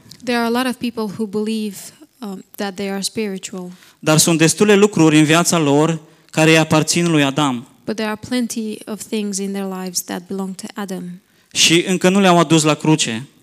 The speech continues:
Speaker 1: And they didn't bring us, they didn't bring them yet to the cross.
Speaker 2: De aceea Dumnezeu îngăduie și a planificat aceste situații pentru viața ta.
Speaker 1: And that's why God allows and planned these certain situations for your life.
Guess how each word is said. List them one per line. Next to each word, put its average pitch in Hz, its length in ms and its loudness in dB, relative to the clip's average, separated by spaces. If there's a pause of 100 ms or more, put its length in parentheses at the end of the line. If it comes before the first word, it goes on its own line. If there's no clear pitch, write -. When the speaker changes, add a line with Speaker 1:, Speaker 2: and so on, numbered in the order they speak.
(100)
Speaker 1:
And 220 120 -10
they 214 120 -8
didn't 220 280 -8
bring 214 300 -8
us, - 220 -14 (280)
they 220 120 -6
didn't 214 260 -8
bring 208 260 -6
them 190 380 -10 (120)
yet 196 440 -10
to 208 60 -6
the 190 100 -10
cross. 196 560 -6 (280)
Speaker 2:
De 151 120 2
aceea 226 240 6
Dumnezeu 180 600 4
îngăduie 170 1040 2 (460)
și - 580 4
a 160 120 2
planificat 170 920 0 (120)
aceste 170 420 0
situații 160 600 0
pentru 143 280 -2
viața 143 340 -2
ta. - 280 -6 (280)
Speaker 1:
And 220 180 -8
that's 240 180 -8
why 220 100 -8
God 202 180 -10
allows 202 580 -6
and 190 180 -12 (140)
planned 185 480 -8 (160)
these 196 300 -4
certain 202 260 -8
situations 196 720 -8
for 196 120 -8
your 190 280 -8
life. 180 160 -14